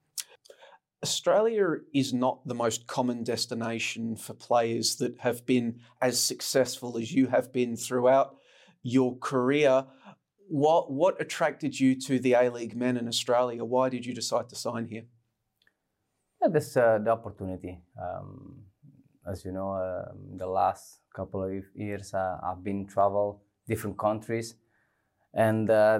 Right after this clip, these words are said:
Speaker 2: the, and I'm a person who likes the challenge. And, uh, at this moment, uh, b-, try after being three years in America,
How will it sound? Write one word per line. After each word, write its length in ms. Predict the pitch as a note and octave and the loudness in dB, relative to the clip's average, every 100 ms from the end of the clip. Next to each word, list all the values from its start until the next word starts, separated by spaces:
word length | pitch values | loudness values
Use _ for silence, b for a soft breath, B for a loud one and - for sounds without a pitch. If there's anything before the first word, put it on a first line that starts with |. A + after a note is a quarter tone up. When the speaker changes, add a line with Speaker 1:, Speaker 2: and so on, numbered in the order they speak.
| G2+ | 0
Speaker 2:
the, 380 | G2+ A2 A2 D#2+ - C2 _ _ _ _ _ _ _ - - | 4 6 6 2 -6 -18 _ _ _ _ _ _ _ -12 -4
and 180 | A#2 | 0
I'm 180 | A2 A2+ | 2 2
a 60 | A2 | 0
person 380 | A2+ A2+ A2+ G2+ | 2 0 0 -2
who 160 | A2 | 0
likes 220 | G#2+ G#2+ | 2 2
the 100 | - | -2
challenge. 480 | F#2 - E3+ C3 G2+ | -6 -2 0 0 -4
And, 180 | F#2+ F#2+ | -8 -6
uh, 220 | F2+ F2+ - - - - - - - - - - D2 | -4 -4 -6 -12 -20 -20 -20 -20 -20 -20 -20 -10 -6
at 100 | G2 | -4
this 220 | G#2+ - | -4 0
moment, 460 | G#2+ A2 A2 G#2 - _ - | 2 2 0 -6 -14 _ -8
uh, 500 | F2+ F#2 F#2 F#2 F2+ - _ _ _ _ | -4 -4 -4 -8 -14 -18 _ _ _ _
b-, 180 | F#2+ - - _ | -10 -10 -14 _
try 360 | - A2+ A2 A2 | -2 2 2 0
after 580 | - A2+ - A2+ G#2 G2 - _ _ _ G#2 | -4 -4 0 0 0 -6 -12 _ _ _ -4
being 240 | A2 G#2+ | -2 -2
three 160 | A2+ G2+ | -2 0
years 340 | A#2 G#2+ G2+ | 2 0 0
in 140 | G#2+ | -4
America, 580 | G2+ G2+ G#2+ A2 A2 A#2 | -4 0 0 0 0 -2